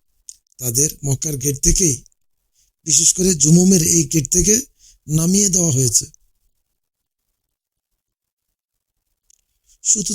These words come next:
তাই নয়, যাদের একামা এবং ব্যক্তিগত তথ্য রেকর্ড করা হয়েছে, ভবিষ্যতে কোনো আইনি ব্যবস্থা গ্রহণের জন্য এসব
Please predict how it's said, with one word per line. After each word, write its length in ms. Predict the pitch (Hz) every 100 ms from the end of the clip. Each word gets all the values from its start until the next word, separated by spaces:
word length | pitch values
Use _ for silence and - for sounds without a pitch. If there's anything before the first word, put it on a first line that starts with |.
| -
তাই 180 | 135 139
নয়, 160 | 120 107 _ _ _ _ _ _ _ -
যাদের 360 | 123 143 147 143
একামা 300 | 143 165 160 165 - _ _ _ _ _ _ - _ - 127
এবং 160 | 139 147 127
ব্যক্তিগত 400 | 143 - 175 180 147
তথ্য 200 | 170 - - 131 - 131
রেকর্ড 280 | 143 165 160
করা 140 | 170 139
হয়েছে, 300 | 143 127 - - _ _ _ _ _ _ _ _ _ _ _ _ _ _ - -
ভবিষ্যতে 420 | 139 151 - 156 170 165
কোনো 180 | 165 196 254 - _ _ _ -
আইনি 240 | 151 170 156
ব্যবস্থা 320 | 165 156 - 143
গ্রহণের 320 | 151 160 160 180
জন্য 180 | 175 190 226 - _ - _ -
এসব 220 | 151 165